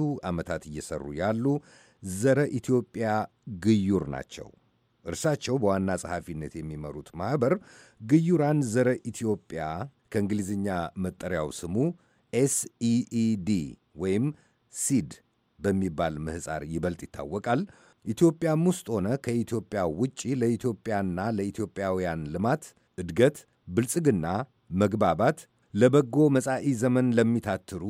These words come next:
ውጤት ላስመዘገቡ፣ አርአያ ለሆኑ ኢትዮጵያውያንና ኢትዮጵያውያን ላልሆኑም የኢትዮጵያና የኢትዮጵያውያን ወዳጆች ክብርን ሲሰጥ፣ ሲሸልም፣ ስራዎቻቸውን ሲያስተዋውቅ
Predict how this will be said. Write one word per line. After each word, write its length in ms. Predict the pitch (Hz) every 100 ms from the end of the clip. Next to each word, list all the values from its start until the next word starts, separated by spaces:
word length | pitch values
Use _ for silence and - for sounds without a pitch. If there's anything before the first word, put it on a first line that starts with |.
| 123 135 _ _
ውጤት 420 | 101 113 - 131 123
ላስመዘገቡ፣ 760 | 117 - 113 98 104 92 98 113 139 - _ -
አርአያ 420 | 117 123 131 139 147
ለሆኑ 320 | 127 117 120
ኢትዮጵያውያንና 880 | 120 127 113 113 113 110 110 110 101 90 131 - _ -
ኢትዮጵያውያን 880 | 123 165 160 - 151 147 156 156 156 -
ላልሆኑም 680 | 127 135 147 120 160 165 101 60 _ -
የኢትዮጵያና 760 | 85 101 - 104 - 101 101 101 92
የኢትዮጵያውያን 1080 | 92 92 92 101 90 - 95 90 92 85 76
ወዳጆች 520 | 73 104 139 104 165 - _ _ _ -
ክብርን 360 | 156 139 156 143
ሲሰጥ፣ 400 | - 123 156 180 _ _ _ _
ሲሸልም፣ 540 | - 117 123 90 98 156 180 _ _ -
ስራዎቻቸውን 1000 | 143 139 143 139 - 135 131 - 127 120
ሲያስተዋውቅ 840 | - 117 104 - 107 98 85 90